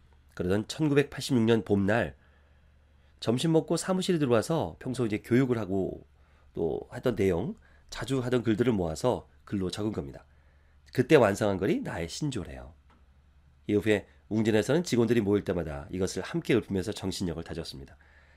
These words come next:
나의 신조는 직원들에게 힘과 용기, 희망을 주는 기업 문화로 자리하면서 큰 역할을 했대요. 여기서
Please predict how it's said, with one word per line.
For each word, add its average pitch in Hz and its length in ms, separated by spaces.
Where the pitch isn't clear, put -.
나의 98 240
신조는 117 500
직원들에게 101 480
힘과 160 600
용기, 104 440
희망을 175 460
주는 107 320
기업 110 260
문화로 92 360
자리하면서 80 540
큰 170 200
역할을 78 380
했대요. 78 280
여기서 117 460